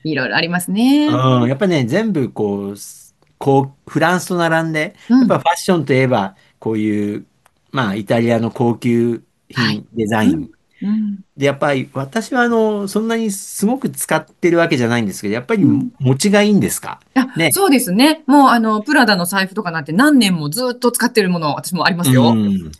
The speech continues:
Speaker 1: うん。
Speaker 2: やっぱりあの、職人技がね、やっぱ素晴らしいらしいですね。
Speaker 1: そうですね。うん。
Speaker 2: うん。やっぱりあの、そういうふ-、意味で、こう、グッチやプラダを、アルマーニを中心としたこのブランドを、まあ、世界の中でファッション界で、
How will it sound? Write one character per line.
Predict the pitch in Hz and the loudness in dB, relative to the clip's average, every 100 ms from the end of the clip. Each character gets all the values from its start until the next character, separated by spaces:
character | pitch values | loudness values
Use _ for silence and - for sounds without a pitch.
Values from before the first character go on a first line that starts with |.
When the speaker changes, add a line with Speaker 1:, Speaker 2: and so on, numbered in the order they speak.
| - | -2
Speaker 1:
う | |
ん。 | 113 | 2
Speaker 2:
や | 160 | 2
っ | 180 | 0
ぱ | 240 | 0
り | 214 | 2
あ | 139 | 4
の、 | 123 113 104 104 107 | 4 2 2 0 -2
職 | - 127 - | -2 -2 -2
人 | 220 240 233 | -2 0 0
技 | 220 202 202 | 0 0 0
が | 190 | 0
ね、 | 185 147 92 | 0 -2 -2
や | 127 | -4
っ | - | -6
ぱ | 101 | -8
素 | 107 | -4
晴 | 110 117 | 0 2
ら | 123 | 0
し | - 131 131 | -2 -2 0
い | |
ら | 123 | 0
し | - 135 | -2 -4
い | |
で | 101 | -4
す | - | -8
ね。 | 76 80 - | -14 -12 -6
Speaker 1:
そ | 180 170 | -4 -4
う | |
で | 160 | -8
す | - 151 | -10 -8
ね。 | 170 226 269 302 311 302 | -2 0 2 2 0 0
う | 262 | 0
ん。 | - | 2
Speaker 2:
う | 208 196 | 2 0
ん。 | 170 - - - - - | -4 -10 -20 -20 -12 -4
や | 151 | -2
っ | |
ぱ | 226 214 | 2 4
り | 143 | 4
あ | 127 | 4
の、 | 127 123 120 | 2 0 -2
そ | 143 | -2
う | 139 | 0
い | 139 | 0
う | |
ふ-、 | 135 156 - | -2 -6 -8
意 | 160 | -4
味 | 190 | 0
で、 | 151 110 98 - | 2 2 0 -4
こ | 101 | -4
う、 | 92 | -2
グ | 127 | -2
ッ | 131 | -4
チ | - 113 | -4 -2
や | 95 | -2
プ | - | 0
ラ | 113 107 | 2 2
ダ | 92 | 0
を、 | 87 _ _ - | -4 _ _ -4
ア | 101 | -2
ル | 110 | 0
マ | 123 | 2
ー | |
ニ | 123 | 2
を | 98 | 0
中 | 98 98 | -2 -6
心 | 98 98 | -4 -4
と | 98 | -4
し | 95 | -6
た | 101 | -4
こ | 98 | -4
の | 95 | -4
ブ | 98 110 | -2 2
ラ | 135 | 2
ン | 151 143 | 2 2
ド | 143 139 - _ _ _ | 2 0 -4 _ _ _
を、 | 180 196 190 - _ - | -2 -2 -2 -16 _ -4
ま | 139 | -2
あ、 | |
世 | 160 | 0
界 | 160 143 | 2 2
の | 123 | 2
中 | 127 143 143 | 0 0 -2
で | 110 | -2
フ | |
ァ | 113 | -4
ッ | 104 | -4
シ | - | -2
ョ | 123 | -2
ン | |
界 | 113 98 | 0 -2
で、 | 85 85 | -4 -8